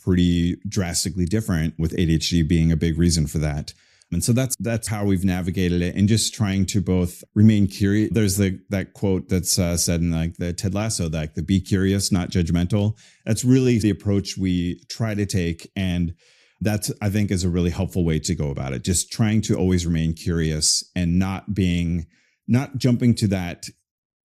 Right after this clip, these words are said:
assumption or that conclusion of, "You think that because of X, that must mean Y," but actually saying, "Oh, if X is what's happening, let's figure out why that, why it's that way and what we can do to work around that."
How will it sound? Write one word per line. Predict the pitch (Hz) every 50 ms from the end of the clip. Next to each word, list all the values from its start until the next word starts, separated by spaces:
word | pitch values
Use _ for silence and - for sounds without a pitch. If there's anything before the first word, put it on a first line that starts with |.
| _ _ _
assumption | 107 107 - - 120 104 98 92 - 98 90 85
or | 85 73 87
that | 87 85 82 - -
conclusion | - 101 87 - - 110 101 92 85 92 85
of, | 82 80 85
"You | - 101 98
think | - - - 113 104 95 - - -
that | 90 92 90 82 82 - - - - _ _ -
because | 110 110 - - 131 135 110
of | 110 101 -
X, | - 113 107 98 92 87 - - - - - _ _ _ _
that | - 92 - -
must | 95 92 87 - -
mean | 95 90 90 90 90 92 98
Y," | 110 120 117 107 95 87 82 80 80 80 80 - _ _ _ _ _ -
but | 78 95 - - - -
actually | 104 107 107 - - 107 101 98 92
saying, | 85 - - 104 92 90 87
"Oh, | 135 156 131 101
if | 92 - - -
X | - 117 135 - - - - -
is | - 107 98 95 92
what's | 92 95 92 -
happening, | 110 113 117 - 101 92 87 87 85 87 87 87 - _ _ _ _ _ _ _ -
let's | 107 107 -
figure | - - 135 117 117 123 135
out | 143 135 - -
why | 98 95 95 95 90 90
that, | 82 87 92 87 - -
why | 95 98 95
it's | 90 80 - -
that | 95 87 85 -
way | - 87 85 80 82 85 - -
and | 92 92 95 95
what | 104 110 104 -
we | 117 101
can | - 101 92
do | 92 95 87
to | 90
work | 82 82 87 80 78 -
around | 78 76 71 67 67
that." | 64 - - 67 62 - -